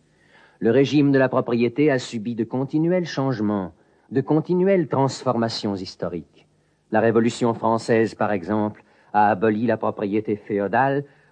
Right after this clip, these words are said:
au profit de la propriété bourgeoise. Ce qui caractérise le communisme, ce n'est pas l'abolition de la propriété en général,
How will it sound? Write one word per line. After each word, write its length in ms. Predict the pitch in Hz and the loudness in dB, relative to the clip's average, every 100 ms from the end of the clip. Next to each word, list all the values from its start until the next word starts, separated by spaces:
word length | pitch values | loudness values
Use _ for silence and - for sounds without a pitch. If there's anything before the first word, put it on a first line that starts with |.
| _ | _
au 140 | 113 | -2
profit 460 | 113 104 131 - 190 | 0 -2 -2 -2 -2
de 80 | 143 | 2
la 120 | 113 | 2
propriété 520 | - 107 110 117 117 | 0 -2 0 0 0
bourgeoise. 800 | 123 139 147 147 110 87 82 - _ _ _ _ _ _ _ | -2 -4 -2 0 0 -4 -10 -18 _ _ _ _ _ _ _
Ce 120 | _ - | _ -10
qui 180 | - | -10
caractérise 800 | 113 139 147 143 143 139 147 139 | 0 2 2 2 2 2 2 2
le 80 | 117 | 0
communisme, 800 | 107 104 98 104 120 - 110 101 - _ _ _ _ _ _ | 0 0 0 -2 -4 -6 -6 -6 -10 _ _ _ _ _ _
ce 140 | - 117 | -6 0
n'est 120 | 117 | 0
pas 280 | 113 131 131 | 2 2 4
l'abolition 760 | 117 110 120 127 - 131 135 | 2 2 0 -2 -6 -2 0
de 80 | 131 | 2
la 120 | 117 | 0
propriété 800 | 110 117 120 113 117 113 117 120 | 0 -2 -2 -2 -4 -2 -2 -2
en 240 | - 95 95 | -4 -8 -8
général, 640 | 95 104 135 147 139 117 | -6 -4 -2 0 0 -4